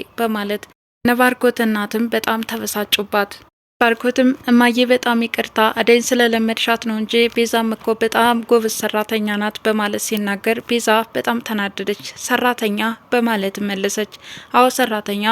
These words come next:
ስራሽን ትረሻለሽ እንዴ?" አሉ የባርኮት እናት። "መስራት እንኳን ባይኖርሽ እንደ ሰራተኛ ጸጉርሽን ልታስተካክይ ይገባል። ጥፍርሽንም ቁረጭ፣ የምትቀባቢውንም ነገር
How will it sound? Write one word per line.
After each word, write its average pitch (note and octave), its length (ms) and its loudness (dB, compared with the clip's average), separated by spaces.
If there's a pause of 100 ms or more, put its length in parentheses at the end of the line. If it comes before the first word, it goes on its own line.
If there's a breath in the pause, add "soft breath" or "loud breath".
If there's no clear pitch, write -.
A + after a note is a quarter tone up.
(140)
ስራሽን B3+ 500 0
ትረሻለሽ G#3 640 -4
እንዴ?" G3 180 -4 (300)
አሉ A#3+ 260 2
የባርኮት A3+ 560 -4
እናት። G3+ 260 -6 (320)
"መስራት B3+ 420 2
እንኳን B3 360 2
ባይኖርሽ A3 580 0 (120)
እንደ A#3 260 2
ሰራተኛ A#3+ 560 0 (180)
ጸጉርሽን A#3+ 680 0
ልታስተካክይ A#3 920 -4
ይገባል። A3 600 -2 (300 loud breath)
ጥፍርሽንም A#3+ 640 -2
ቁረጭ፣ A3 380 -2
የምትቀባቢውንም A3 1160 -4
ነገር G#3 300 -6